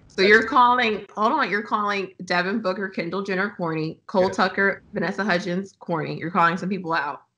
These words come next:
Speaker 2: Yeah, that's corny. That's, that's super corny. Like, you coulda posted,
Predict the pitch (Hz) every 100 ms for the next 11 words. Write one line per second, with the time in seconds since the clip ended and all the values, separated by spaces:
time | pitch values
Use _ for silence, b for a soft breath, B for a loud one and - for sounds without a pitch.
0 | _ _ 185 175 131 143 - 151 95 -
1 | 127 - - 131 123 - - 147 - 123
2 | 101 110 113 120 143 151 156 143 143 127